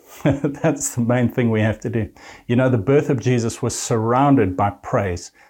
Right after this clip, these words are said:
The angels and the shepherds on the field and on the hills, uh, in the field were worshiping God and giving thanks to God. When Jesus was presented at the ta-, at the temple, there was thanksgiving and praise to God.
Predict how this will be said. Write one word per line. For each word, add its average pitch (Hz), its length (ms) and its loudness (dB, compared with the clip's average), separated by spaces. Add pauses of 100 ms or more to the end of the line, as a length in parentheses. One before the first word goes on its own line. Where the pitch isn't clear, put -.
The 113 180 -2
angels 139 580 2
and 113 120 -2
the 107 60 -4
shepherds 135 680 -2
on 117 160 -2
the 110 60 -4
field 123 640 -2
and 113 220 -4
on 113 140 0
the 110 80 -2
hills, 123 440 0 (220)
uh, 104 260 -4
in 117 160 0
the 107 60 -2
field 107 340 -2
were 104 140 -2
worshiping 110 760 0
God 98 280 -4 (360)
and 101 160 -4
giving 104 260 0
thanks 104 400 -2
to 98 100 -10
God. 95 240 -10 (280)
When 117 200 2
Jesus 135 540 2
was 117 140 0
presented 123 560 0
at 123 120 -2
the 117 60 -6
ta-, 127 360 0 (240)
at 123 220 -2
the 107 360 -2
temple, 135 540 2 (240)
there 104 120 0
was 104 180 -4
thanksgiving 113 840 0
and 104 220 -6
praise 107 360 -2
to 110 120 -8
God. 101 260 -10